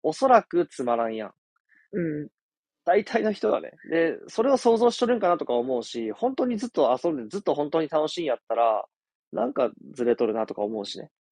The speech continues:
Speaker 2: なんかさ、でもそんくらいのレベルってさ、
Speaker 1: うん。
Speaker 2: 容易に考えられると思うわけよ。
Speaker 1: うんうん。
Speaker 2: なんか風邪とかでさ、一週間とか、
Speaker 1: うん。
Speaker 2: インフルとか一週間休んじゃった時に感じるわけじゃん。
Speaker 1: うんうん。
Speaker 2: 一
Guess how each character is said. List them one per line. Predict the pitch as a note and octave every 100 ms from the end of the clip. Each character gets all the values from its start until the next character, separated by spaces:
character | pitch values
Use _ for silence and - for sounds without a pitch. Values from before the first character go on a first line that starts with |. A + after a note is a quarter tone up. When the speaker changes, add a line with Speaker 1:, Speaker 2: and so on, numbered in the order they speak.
| _ _ _ _ _ _ _ _ _ _ _
Speaker 2:
な | B3 F#4+
ん |
か | C#4
さ、 | G3+ F3 F3 E3+ D3+
で | E4+
も | C4+
そ | - G4
ん | A4
く | C5+
ら | C5
い |
の | B4+
レ | B4+ C5
ベ | B3
ル | -
っ |
て | E3
さ、 | F3+
Speaker 1:
う |
ん。 | F3
Speaker 2:
容 | A3 D#4
易 | E4+
に | D#4+ D4+
考 | C#4+ C#4+
え | C#4
ら | C4
れ | C4
る | A#3 -
と | E3 D#3 - -
思 | G3+ G#3 G#3+
う |
わ | F3
け | -
よ。 | A2+ - _ _ _ _ _ _ _ _ _ -
Speaker 1:
う |
ん | C#3+ A#2+ F2+ A2 G2
う |
ん。 | - _ _ -
Speaker 2:
な | A3+
ん |
か | F3+
風 | - G3+ A3
邪 | -
と | C4
か | G#3
で | D#3+
さ、 | - E3+ D3+ A#2+ - -
一 | G3
週 | - B3 -
間 | - A#2
と | D#3
か、 | C3 A#2 - _ _ G#3
Speaker 1:
う |
ん。 |
Speaker 2:
イ | A3+
ン | C4
フ |
ル | F3+
と | F3
か | D#3+
一 | F#3
週 | - A#3+
間 | F3+ D#3
休 | E3+ -
ん | C#4
じ | G#3+
ゃ |
っ |
た | F3
時 | F#3 E3
に | D3
感 | G#3+ A#3+
じ | A#3+
る | B3+
わ | B3+
け | F3+
じ | D3
ゃ |
ん。 | - _ _ _ _ _ _ _ -
Speaker 1:
う |
ん |
う |
ん。 |
Speaker 2:
一 | D#3+